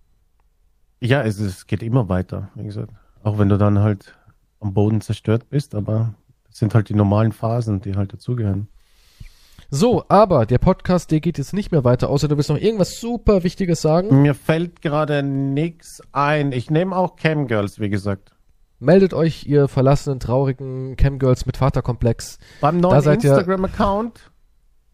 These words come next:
Speaker 2: Da seid ihr richtig begehrt. Auch für Leute, die Erdnussbutter mögen. Habt ihr jetzt gehört?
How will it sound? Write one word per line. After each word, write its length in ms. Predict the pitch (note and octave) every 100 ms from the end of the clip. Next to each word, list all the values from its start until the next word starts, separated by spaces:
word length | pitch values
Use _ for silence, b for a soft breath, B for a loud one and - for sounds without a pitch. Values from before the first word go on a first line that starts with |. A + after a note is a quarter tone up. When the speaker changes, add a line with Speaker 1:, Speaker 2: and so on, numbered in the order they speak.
| _ _ _ b b b _
Speaker 2:
Da 220 | A2+ C3+
seid 240 | B2 B2+ C3
ihr 100 | A2+
richtig 580 | B2 B2+ A2+ - - - _ _ _ _ _ -
begehrt. 640 | G#2 G#2+ A2 G2+ - - _ - - - _ _ - -
Auch 220 | F3 -
für 120 | D#3+
Leute, 240 | D#3 D#3
die 80 | D3
Erdnussbutter 500 | C#3+ - - B2 A#2
mögen. 200 | G#2 G2
Habt 160 | A#2+ -
ihr 60 |
jetzt 140 | C#3 -
gehört? 360 | A#2 C3 -